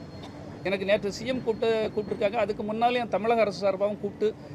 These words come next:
எங்களுக்கு ஒரு அடையாளம் கொடுத்து, ஒரு கலப்பை தானே, உழுவாங்களா, செய்வாங்களான்லாம் இருந்து கிண்டல் பண்ணிட்டு இருந்தாங்க. இன்னைக்கு அப்படி இல்ல. ஒரு ச-, ஒரு சி எம் கூடவே உட்கார்ந்து நம்மகிட்ட கேட்குற அளவுக்கு அதை நம்ம படிப்படியா வளர்த்துட்டு வரோம். அதுக்கு நிறைய கடின உழைப்பு உழைச்சிட்டு இருக்கோம்.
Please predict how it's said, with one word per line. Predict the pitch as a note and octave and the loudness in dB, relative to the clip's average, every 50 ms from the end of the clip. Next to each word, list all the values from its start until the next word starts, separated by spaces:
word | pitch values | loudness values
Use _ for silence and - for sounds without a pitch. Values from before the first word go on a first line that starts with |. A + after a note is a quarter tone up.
| - - - - | -12 -6 -2 0
எங்களுக்கு | G3 A3 A#3+ C4+ C4 C4 B3+ | 0 4 4 4 4 6 6
ஒரு | A#3+ G#3+ | 6 6
அடையாளம் | F#3+ F#3+ G#3 B3 C4 C#4 C#4 C4 A3 | 6 8 10 10 12 12 10 8 6
கொடுத்து, | G#3 F#3 D3+ D3 D3 - - - - | 2 -2 -2 -6 -8 -8 -8 -12 -6
ஒரு | E3 D#3 D3 | -6 -2 2
கலப்பை | F#3+ G3+ A3+ G#3 A#3+ A#3 G#3 | 4 4 4 6 6 6 6
தானே, | A3 G#3+ G#3+ G3+ E3 C3 - D#3+ | 6 2 2 0 0 -2 0 2
உழுவாங்களா, | F#3+ A3+ A#3 A3+ G#3+ G#3 G3+ G#3 G#3 G3+ G#3 | 6 8 8 8 8 6 6 4 4 4 4
செய்வாங்களான்லாம் | G3+ G#3 G#3+ G#3+ G3+ G3 G#3 G3+ G3+ G3 G3 G3+ G#3+ G3 | 2 2 4 4 4 4 4 2 2 2 2 0 0 0
இருந்து | F#3+ F#3+ G3+ - - | 0 -2 -4 -4 -2
கிண்டல் | G#3 A3+ B3 A#3+ G3 | 4 4 4 4 4
பண்ணிட்டு | G3+ F#3+ F#3 F#3 | 0 -2 -2 -4
இருந்தாங்க. | D#3+ E3+ D#3+ C#3+ D3 D3 D3+ | -2 -4 -4 -2 -4 -4 -2
இன்னைக்கு | F3 F#3 - F3+ | -2 0 0 0
அப்படி | E3+ - - G#3 | -2 0 -2 -4
இல்ல. | G#3+ F#3 E3+ G3 - - - - | -4 -2 -4 -6 -6 -8 -8 -8
ஒரு | D3+ D3 - - | -8 -8 -8 -6
ச-, | - D#3+ E3 | -6 -6 -4
ஒரு | F#3 F3 | -4 -6
சி | - - G#3 | -6 -6 -6
எம் | A3+ B3+ B3 A3+ G#3 F3+ | -4 -4 -4 -6 -8 -6
கூடவே | F#3+ A3+ B3+ B3+ B3+ C4 C4 B3 A3+ | 0 4 8 8 8 8 8 6 4
உட்கார்ந்து | - A#3+ A3 A3 G#3+ G3+ G#3+ G3 | 4 4 4 4 4 2 0 0
நம்மகிட்ட | G3 F#3+ F#3+ E3+ F3+ - | 0 -4 -4 -4 -4 -4
கேட்குற | G3 G3+ F#3+ F#3 F3+ F3+ | -4 -4 -4 -2 -2 0
அளவுக்கு | F3 F3+ E3+ - - - - - - - - - - - - | 0 0 -2 -4 -10 -14 -14 -14 -16 -16 -16 -14 -14 -12 -6
அதை | - E3 E3+ F3 F3 | -2 0 2 2 2
நம்ம | F3 F3 E3 D#3+ F#3+ | 2 0 0 4 6
படிப்படியா | G#3+ B3+ A#3 G#3 C4 B3+ C4+ C4 A#3 G3+ | 6 6 6 4 6 8 8 8 8 8
வளர்த்துட்டு | G#3+ A3+ G#3 B3+ G3+ - F#3+ F3 | 4 4 4 -2 -4 0 0 2
வரோம். | D#3+ E3 F#3 - - | 2 0 -2 -4 -4
அதுக்கு | F3 D#3+ F3 F3 D#3+ E3+ | -4 -4 -4 -4 -4 -4
நிறைய | F3 F#3+ G#3+ B3 A#3 | -2 2 4 4 4
கடின | A#3 G#3 F#3+ G#3 A3+ A#3+ G#3+ | 4 2 -2 -2 -2 0 0
உழைப்பு | F3+ F#3 G3+ G3+ - G#3 | 0 0 0 0 0 0
உழைச்சிட்டு | F#3+ F#3 - - F3+ D3 D3+ | 0 0 0 -2 -6 -6 -6
இருக்கோம். | C#3+ D3+ D#3 F3 | -6 -4 -4 -6